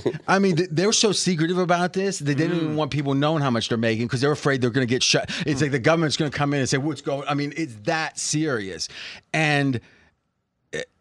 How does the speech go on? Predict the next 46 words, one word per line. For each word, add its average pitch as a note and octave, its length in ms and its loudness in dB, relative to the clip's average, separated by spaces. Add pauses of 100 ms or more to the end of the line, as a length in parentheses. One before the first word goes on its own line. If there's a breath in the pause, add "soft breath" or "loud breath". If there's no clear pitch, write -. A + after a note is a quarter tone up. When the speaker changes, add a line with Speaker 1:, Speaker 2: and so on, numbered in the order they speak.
(140)
Speaker 1:
they D#3+ 400 0
said, E3+ 400 2
I've D3 240 4
read D#3 220 2
every E3+ 340 2 (140)
piece. - 420 0
I, B2+ 220 -8
there's C#3+ 240 -2
only D3+ 160 2
one C#3+ 240 2
book D#3+ 240 0
written A2+ 240 2
on G2+ 180 2
them. G#2 220 0
I've G#2+ 200 -2
read B2 220 2
it. D#3+ 180 -2 (360 loud breath)
And B2+ 120 2
it A#2+ 60 -2
only D3+ 260 2
came C3 180 -2
out, D3 140 2
like, G#2+ 160 0
two B2+ 160 0
years B2+ 260 0
ago, G#2+ 200 0
but A#2 120 -2
I've A#2+ 160 2
read A#2+ 180 2
every D#3+ 280 2
article C3 600 0
ever. A2 320 2
Like, A2 140 0
I A#2 100 0
did, A#2+ 280 -2
did B2+ 100 0
a A#2 60 -2
LexisNexis. B2+ 920 0
I A#2 80 0
wanted C3 200 2
to B2+ 60 0
see - 160 -2
what B2 120 0
was G#2+ 100 0
happening, G2 460 -2
right? G2+ 200 -4